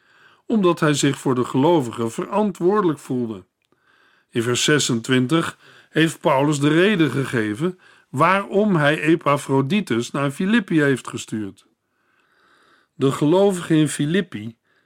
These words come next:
zullen via een mondelinge mededeling of een brief hebben gehoord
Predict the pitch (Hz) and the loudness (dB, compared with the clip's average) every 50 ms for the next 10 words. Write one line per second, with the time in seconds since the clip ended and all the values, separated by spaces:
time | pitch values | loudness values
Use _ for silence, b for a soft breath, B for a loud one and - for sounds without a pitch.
0 | _ _ - - - 160 151 151 147 143 - - 175 170 160 147 143 143 143 151 | _ _ -6 -2 0 2 2 2 2 0 -2 0 0 2 2 2 0 0 0 2
1 | 165 196 220 208 180 156 147 151 147 147 139 135 147 160 175 190 196 160 151 131 | 2 2 2 2 2 2 2 4 4 4 2 2 4 4 4 4 2 2 0 2
2 | 131 131 131 131 131 135 139 131 127 117 135 123 123 123 147 180 196 175 - - | 2 2 2 2 2 2 0 0 -2 -2 -2 -2 -2 -2 0 0 0 0 0 -2
3 | 139 131 131 120 - - 131 131 165 180 160 143 151 - - | -2 -2 -2 -4 -4 -4 -2 2 2 2 2 0 -2 -6 -12